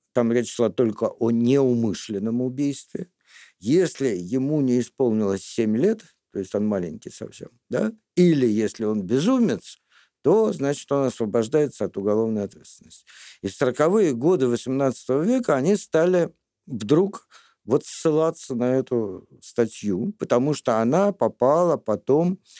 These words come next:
вот из, э, закона Градского, из кормчей книги,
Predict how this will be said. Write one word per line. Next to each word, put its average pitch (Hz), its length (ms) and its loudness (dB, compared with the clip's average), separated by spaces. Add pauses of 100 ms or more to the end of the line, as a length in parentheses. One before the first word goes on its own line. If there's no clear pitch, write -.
(160)
вот 104 200 -2
из, 101 280 -4
э, 107 360 0
закона 107 440 0
Градского, 135 600 0
из 104 160 -2
кормчей 107 500 -2
книги, 190 540 -2